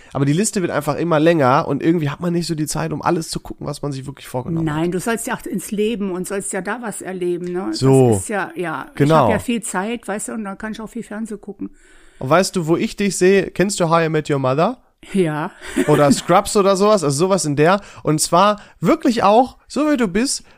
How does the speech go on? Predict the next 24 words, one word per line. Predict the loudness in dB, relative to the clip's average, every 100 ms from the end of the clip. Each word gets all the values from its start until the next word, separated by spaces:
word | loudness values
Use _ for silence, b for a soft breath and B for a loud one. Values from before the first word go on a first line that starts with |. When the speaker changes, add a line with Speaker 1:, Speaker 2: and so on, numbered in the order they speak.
| _
Speaker 1:
als | -2 0
Mutter, | 0 2 2 0 b -6
die | -4
gute | -2 0 2
Ratschläge | 4 2 2 0 0 0
gibt | -2 -2 -2
und | -2
immer | 2 4 4 2
einen | 0 0
lockeren | 0 0 -2
Spruch | 0 -2
hat. | 2
Ja, | 4 4 2
wirklich | 2 0
ohne | 0 -2
Scheiß, | 2 4 4 0 -10 _ 0
weißt | 0 0
du? | -2 -4 B 0
Auch | 2
Speaker 2:
Ich | 4
bin | 4
Speaker 1:
wo | 4
Speaker 2:
keine | 4 4
Speaker 1:
dann | 4